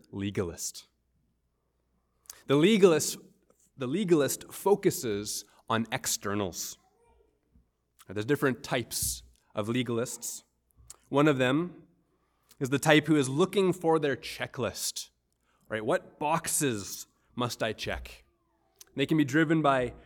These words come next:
different things for this, but frequently it is not by the desire to know and please God,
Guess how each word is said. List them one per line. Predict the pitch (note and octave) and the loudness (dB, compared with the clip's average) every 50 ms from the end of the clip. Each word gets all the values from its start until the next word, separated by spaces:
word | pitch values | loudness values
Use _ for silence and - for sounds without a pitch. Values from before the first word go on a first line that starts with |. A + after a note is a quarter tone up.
| _ _ - | _ _ -4
different | D#3+ D#3+ E3 D3 C#3 - | -2 0 2 0 0 0
things | E3 D#3+ D#3 D#3 D3 - | 0 0 2 0 0 -2
for | D#3 C#3 | -4 -4
this, | A#2+ B2 D3+ E3 - - - - _ _ _ _ _ _ _ _ _ _ _ _ _ _ _ _ _ _ _ - _ - | -2 -2 -2 -2 -4 -8 -8 -10 _ _ _ _ _ _ _ _ _ _ _ _ _ _ _ _ _ _ _ -20 _ -8
but | C3 - | -8 -4
frequently | - F3+ G#3 G3 - G#3+ G3 E3+ E3 F#3 G3 | 0 2 2 4 4 2 2 4 4 4 4
it | F3+ | 4
is | E3 D3+ C3 B2+ | 2 0 -2 -2
not | D3+ D3 D#3 E3+ G3 A3+ A#3 D3+ - | -2 0 4 6 6 6 4 2 0
by | F#3 F3+ | 0 2
the | E3+ D#3+ D#3 | 2 2 0
desire | D3 D#3 C3+ C3 D3 C#3+ D3+ D#3+ F3 E3+ | 0 -2 0 2 4 4 4 4 2 2
to | E3+ - C#3+ | 0 0 0
know | C3 B2+ C3+ D3 E3 E3+ E3 E3+ | 0 2 2 4 4 6 6 4
and | E3 D3 C3+ B2+ | 4 2 0 0
please | - D3 C3+ C3 A#2+ A2 - | 0 0 0 0 0 0 -2
God, | - G#2 F#2+ F#2+ F#2+ A2+ E3 - | -2 0 0 0 0 -4 -6 -8